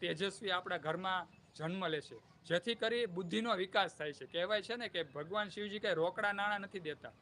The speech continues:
બાળકોમાં, આપણામાં બુદ્ધિનો વિકાસ થાય છે, જેથી કરીને આપણે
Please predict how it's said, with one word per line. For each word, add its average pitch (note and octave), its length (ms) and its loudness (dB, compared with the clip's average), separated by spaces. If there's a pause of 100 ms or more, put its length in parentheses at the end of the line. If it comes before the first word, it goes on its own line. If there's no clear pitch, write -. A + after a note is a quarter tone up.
(400)
બાળકોમાં, E3+ 680 6
આપણામાં E3 720 4 (400)
બુદ્ધિનો G3+ 380 4
વિકાસ F3+ 460 4
થાય C#3+ 120 -4
છે, B2+ 160 -10
જેથી E3+ 340 0
કરીને A#3 540 4 (520)
આપણે A3 420 4